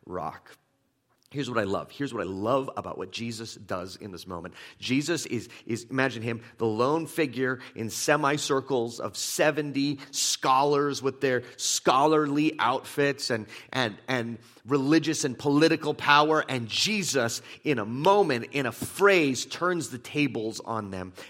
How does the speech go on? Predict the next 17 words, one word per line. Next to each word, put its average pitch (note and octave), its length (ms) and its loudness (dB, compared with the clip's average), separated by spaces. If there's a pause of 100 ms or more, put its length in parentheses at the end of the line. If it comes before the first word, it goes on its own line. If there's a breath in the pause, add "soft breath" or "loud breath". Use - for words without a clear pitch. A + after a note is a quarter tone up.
(100)
and B2 260 -2
says B2 440 -2
this, - 420 -6 (1500 loud breath)
"Are C#3 80 4
you D#3 120 0
the D3 100 -4
Christ, C3 320 -2
the - 80 -12
Son B2+ 180 -6
of A#2 80 -8
the A2+ 60 -10
Blessed?" A2+ 300 -4
And G#2+ 120 -8
he G#2+ 80 -8
says, G#2 240 -8
"I A#2+ 200 0
am, G#2+ 580 -4